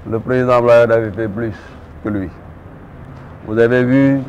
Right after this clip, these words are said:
tout ce, ce qu'on a, euh, enregistré comme transhumant à l'époque venant du Parti socialiste, qui était considéré comme le plus grand parti à l'époque. Les audiences, milliers de personnes qu'on recevait toujours, euh, à la salle des, des banquiers de la présidence de la République.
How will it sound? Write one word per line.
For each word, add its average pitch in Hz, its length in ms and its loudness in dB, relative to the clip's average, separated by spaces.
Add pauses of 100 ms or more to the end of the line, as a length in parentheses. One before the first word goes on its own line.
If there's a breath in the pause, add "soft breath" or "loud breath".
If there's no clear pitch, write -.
(420)
tout 135 100 0
ce, 123 120 -14 (220)
ce 135 60 -2
qu'on 127 240 2
a, 127 40 4
euh, 120 760 0 (220)
enregistré 131 680 2
comme 123 200 0
transhumant 127 560 2
à 123 80 4
l'époque 123 480 2
venant 123 220 0
du 120 120 0
Parti 120 320 0
socialiste, 135 580 0
qui 117 80 -4
était 117 400 0
considéré 123 580 -2
comme 117 160 -4
le 117 80 -4
plus 120 160 -6
grand 123 200 -2
parti 131 240 -2
à 135 80 2
l'époque. 135 340 0 (800)
Les 117 280 0
audiences, 131 380 2 (100)
milliers 151 520 2
de 135 120 2
personnes 139 640 0
qu'on 127 160 -2
recevait 131 560 -2
toujours, 143 480 2
euh, 117 500 -2 (420)
à 120 80 -4
la 123 180 2
salle 127 280 0
des, 117 260 0
des 120 140 0
banquiers 127 380 0
de 123 80 0
la 120 120 2
présidence 123 460 -4
de 123 60 -4
la 120 100 4
République. 127 480 -2